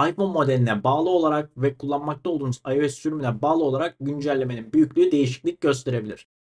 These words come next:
Benim gibi on sekiz nokta sıfırdan geldiyseniz yaklaşık yedi gigabayt büyüklüğünde olacaktır. Ancak I O S on sekiz nokta birin bir beta sürümünden geldiyseniz bir gigabaytın biraz daha altında olabilir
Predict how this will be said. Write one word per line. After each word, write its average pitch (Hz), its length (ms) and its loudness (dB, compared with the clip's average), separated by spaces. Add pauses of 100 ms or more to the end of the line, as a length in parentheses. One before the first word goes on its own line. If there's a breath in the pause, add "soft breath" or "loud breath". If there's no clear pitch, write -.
(160)
Benim 190 280 4
gibi 180 160 0
on 180 180 -2
sekiz 185 320 -6
nokta 156 220 -6
sıfırdan 156 500 -4
geldiyseniz 127 680 0 (240 soft breath)
yaklaşık 131 460 -2
yedi 131 200 4
gigabayt 160 500 -2
büyüklüğünde 165 380 -2
olacaktır. 156 540 -2 (240)
Ancak 151 320 -4
I 139 240 4
O - 20 2
S - 140 -2
on 175 120 -4
sekiz 190 300 -2
nokta 170 360 -4 (100)
birin 180 400 6
bir 147 220 4 (180)
beta 156 220 2
sürümünden 123 540 -4
geldiyseniz 147 680 -2 (340 soft breath)
bir 208 140 4
gigabaytın 131 640 0
biraz 135 280 2
daha 147 220 2
altında 127 600 0
olabilir 131 440 0